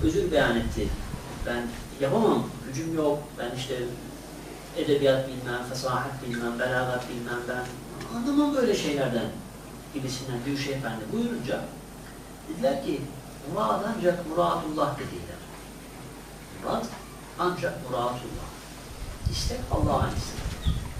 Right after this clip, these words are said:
İstek Allah'ın isteğidir. Arkadaşlar, Mevla Teala'nın Celle Celaluhu bizi sevk etmesine izin verin, müsaade edin. Her şeye karışmayın. Mesela bazen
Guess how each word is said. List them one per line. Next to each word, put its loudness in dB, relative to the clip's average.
İstek 0
Allah'ın 4
isteğidir. 2
Arkadaşlar, 4
Mevla 4
Teala'nın 4
Celle 4
Celaluhu 0
bizi -2
sevk -2
etmesine -4
izin -4
verin, -4
müsaade -8
edin. -10
Her -2
şeye -2
karışmayın. -6
Mesela 0
bazen 0